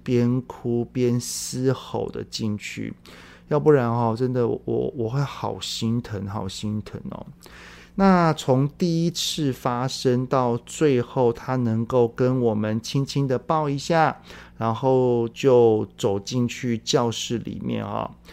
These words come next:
老实说，大概经历了一年左右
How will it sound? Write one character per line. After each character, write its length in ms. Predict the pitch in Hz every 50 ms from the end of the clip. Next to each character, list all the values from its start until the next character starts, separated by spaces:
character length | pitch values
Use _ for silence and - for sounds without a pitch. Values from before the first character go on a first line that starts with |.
| - - - - - -
老 160 | 131 123 123
实 240 | 120 - - 151 156
说， 500 | 147 - - 170 165 165 160 160 160 - - - - - -
大 240 | 196 190 160 143
概 340 | 143 - - 147 135 127 120 - -
经 500 | - - - 147 147 147 147 147 151 151
历 200 | 165 160 139 120
了 280 | 110 104 98 90 - - - -
一 180 | 175 170 151
年 480 | 135 120 110 104 98 95 90 92 104 110
左 320 | - - - 113 - -
右 260 | 92 101 110 101 -